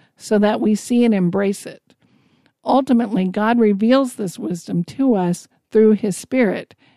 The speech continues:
and that's exactly what Paul's asking for, that they would come to know God in this wisdom and revelation.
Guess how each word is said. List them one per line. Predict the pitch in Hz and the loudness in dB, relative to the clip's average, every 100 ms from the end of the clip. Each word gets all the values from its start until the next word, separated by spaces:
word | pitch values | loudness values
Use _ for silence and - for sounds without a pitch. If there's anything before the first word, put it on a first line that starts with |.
| _ | _
and | 208 208 | 0 2
that's | 202 214 | 2 0
exactly | 202 180 208 208 226 | -4 -2 -2 0 0
what | 220 247 | 0 0
Paul's | 240 208 320 | -4 -4 -2
asking | 190 185 - - 165 | -2 -2 -4 -6 -6
for, | 202 196 180 247 _ _ _ _ | -6 -8 -8 -14 _ _ _ _
that | 214 202 | -4 0
they | 220 | 2
would | 214 196 - | 4 2 -2
come | - 254 294 | -4 0 2
to | 294 | 4
know | 269 254 240 | 4 4 4
God | 233 208 185 180 | 2 2 0 -2
in | - 208 233 | 0 4 4
this | 226 - | 2 0
wisdom | 202 202 190 196 190 | 0 0 -2 -4 -4
and | - - 190 | -4 -2 -2
revelation. | 175 175 170 175 - 170 196 226 | -2 -2 -4 -6 -8 -14 -18 -20